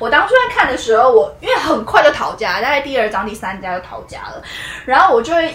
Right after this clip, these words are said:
解-，以为这本书在讲述少女逃-，逃家，然后探索这个世界的冒险故事。然后透过，因为他们逃家之后为了要赚钱，他们就被迫进入社会打零工啊之类的。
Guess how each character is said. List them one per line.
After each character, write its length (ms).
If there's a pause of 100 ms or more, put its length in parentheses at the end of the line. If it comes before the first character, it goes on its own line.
解-， 300
以 160
为 260
这 140
本 140
书 160
在 180
讲 300
述 180
少 240
女 60 (100)
逃-， 160 (220)
逃 320
家， 180
然 100
后 220
探 340
索 300
这 80
个 100
世 300
界 160
的 80
冒 240
险 320
故 220
事。 340 (300)
然 160
后 260
透 300
过， 160
因 40
为 80
他 80
们 80
逃 240
家 200
之 100
后 120
为 100
了 40
要 200
赚 260
钱， 180
他 120
们 100
就 200
被 240
迫 280
进 220
入 120
社 380
会 180
打 220
零 260
工 240
啊 140
之 220
类 240
的。 80